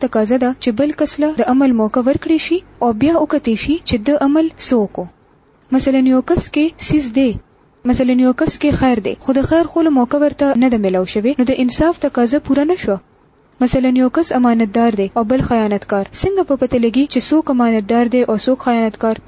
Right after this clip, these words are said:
الله ته د زړونو حال پته ده. هغه ته پته ده چې د چا په زړه کې امانت دی او د چا کې خیانت. خو د انصاف تقاضا دا ده چې دواړو ته موقع میلاو شي چې د امانت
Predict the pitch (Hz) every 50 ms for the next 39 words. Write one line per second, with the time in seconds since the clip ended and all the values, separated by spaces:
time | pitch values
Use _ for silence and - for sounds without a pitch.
0 | 240 240 233 240 277 330 339 - 330 330 320 262 240 247 240 214 214 269 294 311
1 | 311 294 240 240 254 269 262 - 349 359 - 247 190 180 180 - _ _ _ _
2 | _ _ _ _ 240 240 269 294 - 294 - 370 370 311 254 196 196 190 - -
3 | 254 214 247 233 - 294 294 294 294 - 277 269 262 226 214 226 262 - - 240
4 | 226 220 220 226 226 247 254 - - 254 240 - 233 226 226 220 - - 254 254
5 | - - 269 269 262 - 226 208 202 202 196 196 - - - - 262 226 233 247
6 | 247 240 - - 330 370 370 - - 285 - 262 240 233 254 277 233 269 269 285
7 | 247 220 214 240 - - 254 226 208 254 277 302 311 294 - 269 247 226 214 -
8 | 254 247 233 220 208 214 240 269 - - 302 311 - - 254 214 233 - 226 226
9 | 226 226 226 247 294 285